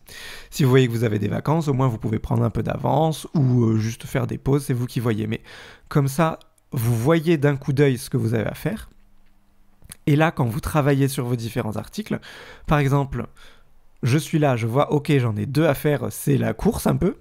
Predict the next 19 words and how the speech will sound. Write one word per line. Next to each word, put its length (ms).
c'est 100
le 60
cas 100
de 60
le 100
dire. 280
Mon 180
article 320
course 260
à 80
pied, 200
là, 140
mettons 340
que 120
je 120
l'avance, 600
je 160
vais 280
le 240